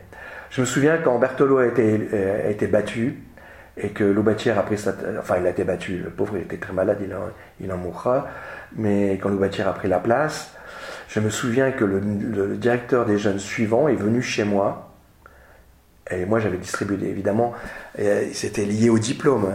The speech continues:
les, le, le tournoi permanent était lié au diplôme, il y a un système de grades, et on, on délivrait des diplômes magnifiques. Euh, c'est Grasset qui les avait fait grâce à Berthelot. Euh, les diplômes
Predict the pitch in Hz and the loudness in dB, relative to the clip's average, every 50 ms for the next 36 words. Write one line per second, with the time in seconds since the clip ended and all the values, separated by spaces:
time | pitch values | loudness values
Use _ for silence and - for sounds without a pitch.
0 | 104 104 98 98 98 95 98 98 98 98 98 98 98 95 98 98 101 101 98 - | -2 -2 -2 -2 -2 -2 -2 -2 -2 -2 -2 0 0 0 0 -2 -2 -4 -4 -6
1 | 104 101 - 107 101 101 101 101 104 98 98 101 110 123 123 - 101 95 95 98 | -8 -8 -6 -2 0 0 2 2 2 2 2 2 4 2 2 2 0 -2 0 -2
2 | 95 95 90 90 101 - - 127 139 160 160 147 - - - - - - 110 104 | -2 -2 -4 -6 -8 -2 2 4 4 4 4 2 0 -4 -10 -14 -8 -4 -2 -2
3 | 101 101 - - - 107 101 101 104 104 104 104 107 120 127 135 135 127 131 127 | 0 -2 -2 -2 -2 -2 -2 0 -2 -2 -2 0 2 2 2 2 2 0 -2 -4
4 | - - - - - - - - 123 117 113 110 110 110 110 110 110 113 110 110 | -6 -12 -14 -16 -18 -12 -4 0 2 2 2 2 2 0 0 0 -2 -2 -2 0
5 | 110 113 113 113 113 110 110 131 120 113 104 98 101 107 104 - 127 139 139 123 | 2 2 4 4 4 4 4 2 2 2 0 0 -2 -4 0 4 4 4 4 4
6 | 123 - - - - - - - - 127 127 127 139 147 160 156 139 127 123 120 | 0 -4 -8 -14 -18 -20 -18 -12 -8 -6 -4 0 2 2 4 4 2 0 -2 -2
7 | - 135 117 104 - - - - - - - - - - - - - - - 107 | -4 -8 -10 -10 -12 -14 -16 -14 -14 -14 -14 -16 -16 -16 -14 -14 -8 -4 -2 0
8 | 104 110 110 110 - - - 104 98 - - - 123 - - - 143 139 139 123 | 0 0 0 0 0 0 0 0 0 0 0 0 0 0 2 2 0 0 0 0
9 | 107 98 101 101 101 104 107 104 - - 135 117 - 107 98 - 110 101 98 90 | 0 2 2 4 4 2 2 2 2 2 2 2 2 0 0 0 0 2 0 0
10 | - - 107 98 113 143 175 175 175 - - - - - - - - 117 101 101 | 2 2 2 4 4 2 2 0 -2 -8 -10 -14 -14 -14 -10 -4 0 0 2 2
11 | 101 101 101 101 101 101 110 110 117 113 104 110 | 2 2 2 2 2 2 2 2 4 2 2 2